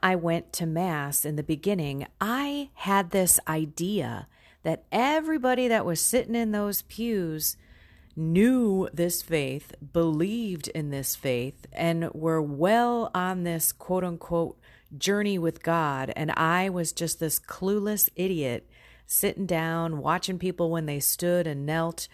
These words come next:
a person that never opened a Bible. I, I only had, like, an asking train to God. I had no relationship with him. I didn't know who <laughs> God was. So I felt very,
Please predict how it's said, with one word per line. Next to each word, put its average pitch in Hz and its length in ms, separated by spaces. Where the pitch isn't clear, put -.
a - 80
person 180 400
that 151 180
never 165 340
opened 175 280
a 180 60
Bible. 151 640
I, 165 300
I 160 140
only 175 420
had, 156 280
like, 151 260
an 156 160
asking 165 640
train 147 400
to 143 100
God. 139 500
I 135 120
had 147 220
no 147 180
relationship 143 760
with 123 160
him. 123 300
I 147 100
didn't 165 260
know 160 200
who 156 120
<laughs> - 120
God 185 320
was. 180 480
So 226 240
I 262 200
felt 196 400
very, 160 920